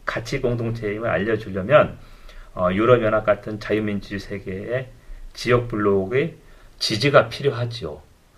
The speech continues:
무력으로는 미국 혼자서 할 수 있습니다. 하지만, 어, 정당-, 정당성을 얻기 위해서 유럽연합 이유가 필요하다.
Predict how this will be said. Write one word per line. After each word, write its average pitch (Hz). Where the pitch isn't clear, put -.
무력으로는 165
미국 147
혼자서 143
할 123
수 -
있습니다. 101
하지만, 139
어, 90
정당-, 120
정당성을 127
얻기 110
위해서 120
유럽연합 104
이유가 95
필요하다. 90